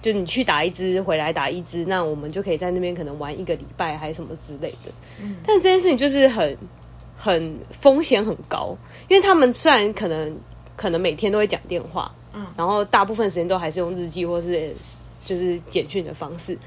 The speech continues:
Speaker 2: 嗯。
Speaker 1: 但是你都完完全全连视讯都没有，就是你要怎么可以确认说那个男的真的不是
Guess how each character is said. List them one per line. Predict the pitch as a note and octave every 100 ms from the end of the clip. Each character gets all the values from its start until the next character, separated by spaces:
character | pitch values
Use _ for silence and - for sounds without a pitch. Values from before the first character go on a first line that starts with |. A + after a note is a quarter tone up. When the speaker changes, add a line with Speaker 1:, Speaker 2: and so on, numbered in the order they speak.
| - -
Speaker 2:
嗯。 | G#3
Speaker 1:
但 | E4 D4+
是 | E4 A#3+ - - - - - -
你 | A3+ G#3
都 | G#3+ D4
完 | A#3 G3+ A3+
完 | G3+
全 | G#3 G#3
全 | F#3+ F#3
连 | F#3 E3 G3
视 | - - B3+
讯 | G3+ A3
都 | E3
没 | D#3
有， | C#3+ - - - - - - -
就 | A#3+
是 | A#3
你 | G#3 F#3
要 | F3+ A3
怎 | G#3
么 | C#3
可 | C#3
以 | D#3+
确 | - G3
认 | D#3 E3+
说 | D#3+ D#3+ D3 D#3+ - -
那 | G#3+
个 | F3
男 | E3 C3 G2
的 | G2+
真 | - E3+
的 | D#3 A#2 -
不 | - F3
是 | F#3 F#3+ D#3+